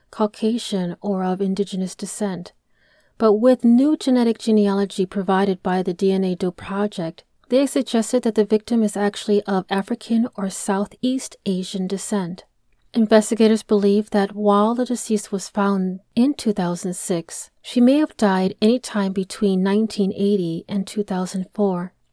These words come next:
The cause of death was not determined, but remains suspicious. Here's a little bit more information about her appearance. One of her front teeth slightly wider than the other.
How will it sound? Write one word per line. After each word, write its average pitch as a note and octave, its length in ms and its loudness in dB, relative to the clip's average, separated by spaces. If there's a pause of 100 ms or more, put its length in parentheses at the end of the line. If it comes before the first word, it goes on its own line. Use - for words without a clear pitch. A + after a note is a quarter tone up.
The B3 100 -2
cause C4+ 380 2
of A#3 120 2
death F#3 300 2 (540)
was G3+ 240 2
not G#3 200 4
determined, G#3 720 -2 (540)
but F3 160 2
remains F3+ 460 4
suspicious. F3+ 760 -6 (880)
Here's D4 320 4
a D4+ 60 2
little C#4 140 6
bit A#3 120 4
more G#3 300 4
information F#3+ 880 0
about F3+ 460 -4
her F3 640 -6
appearance. F3 800 -8 (180)
One B3+ 220 2
of D#4+ 100 4
her D4+ 120 6
front G3+ 440 0 (180)
teeth G#3 400 -2
slightly G#3+ 480 -2
wider F3+ 460 -2
than E3+ 180 -4
the E3+ 140 -4
other. E3+ 400 -8